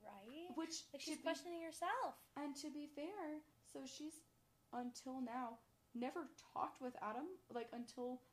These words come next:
Speaker 2: this experience.
Speaker 1: Um, yeah.
Speaker 2: Right? And we don't, I don't know. I just,
Speaker 1: I
Speaker 2: I'm
Speaker 1: know.
Speaker 2: so not sold on Adam's intentions
Speaker 1: And
Speaker 2: yet.
Speaker 1: as you say that, too, like, in that specific moment,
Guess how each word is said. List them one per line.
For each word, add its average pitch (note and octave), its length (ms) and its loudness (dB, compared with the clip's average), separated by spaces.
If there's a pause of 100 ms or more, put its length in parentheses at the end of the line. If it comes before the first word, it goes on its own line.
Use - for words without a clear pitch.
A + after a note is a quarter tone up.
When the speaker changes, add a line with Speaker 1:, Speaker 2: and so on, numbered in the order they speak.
(120)
Speaker 2:
this A#3 160 -4
experience. E4+ 920 -4
Speaker 1:
Um, A#3+ 520 -4
yeah. C4+ 400 -2
Speaker 2:
Right? A#3+ 340 0
And C4 200 2 (760)
we A#3 120 -4
don't, F4+ 240 -2 (260)
I B3 180 6
don't G3+ 100 -2
know. - 140 -6 (160)
I D4 100 6
just, G4 220 4
Speaker 1:
I - 40 10
Speaker 2:
I'm D4+ 60 10
Speaker 1:
know. A#3 240 6
Speaker 2:
so C4+ 220 6
not A#3+ 280 2
sold G#3 360 0
on F#3+ 200 0
Adam's G3 360 -2
intentions - 600 -10
Speaker 1:
And D4+ 120 2
Speaker 2:
yet. - 160 -6
Speaker 1:
as C#4 200 2
you F#4+ 160 4
say A3 320 -4
that, A#3+ 300 0
too, A3 460 -10 (100)
like, A#3 340 -6 (760)
in C#4+ 400 0
that B3+ 360 0
specific C4+ 960 0
moment, F#3 400 -6